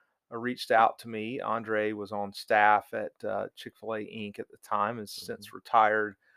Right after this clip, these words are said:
Speaker 1: And, uh, he was a mutual friend, very instrumental in, in my journey, not only, uh, well, learning to become a, a good operator,
Speaker 2: Right.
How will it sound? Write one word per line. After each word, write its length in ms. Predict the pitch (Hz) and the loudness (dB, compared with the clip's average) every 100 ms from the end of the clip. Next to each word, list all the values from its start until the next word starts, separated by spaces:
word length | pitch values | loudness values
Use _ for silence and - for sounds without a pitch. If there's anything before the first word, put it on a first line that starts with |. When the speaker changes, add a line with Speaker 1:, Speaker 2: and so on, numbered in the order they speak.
| _ _ _ | _ _ _
Speaker 1:
And, 400 | - 110 107 101 110 | -8 -4 -4 -4 -2
uh, 360 | 107 101 101 | 0 0 -2
he 180 | 101 127 | -6 -6
was 160 | 117 120 | -6 -6
a 120 | 110 - | -10 -10
mutual 360 | 131 123 117 | -10 -6 -6
friend, 500 | - 123 117 117 113 | -4 -2 0 0 -2
very 220 | 117 117 110 | 0 0 -2
instrumental 580 | - 120 113 110 110 | -6 -8 -4 -2 -2
in, 180 | 101 104 - | -4 -10 -14
in 100 | 123 | -10
my 260 | 104 120 135 | 0 2 2
journey, 600 | 120 123 117 117 113 - _ _ _ - | 2 0 0 -2 -6 -10 _ _ _ 2
not 160 | 123 | 6
only, 440 | 127 123 120 113 113 | 6 6 2 0 -2
uh, 380 | 107 101 98 98 _ _ | 0 0 0 -4 _ _
well, 260 | 165 139 - | 8 8 8
learning 340 | 131 135 135 120 | 8 8 6 0
to 60 | |
become 440 | 110 113 - 131 113 | -4 -6 -2 -2 -2
a, 120 | 107 - | -6 -6
a 120 | 113 | -8
good 260 | 98 120 117 | -4 2 6
operator, 760 | 117 123 120 110 107 117 139 | 8 6 2 0 0 -4 -6
Speaker 2:
Right. 120 | 120 | -10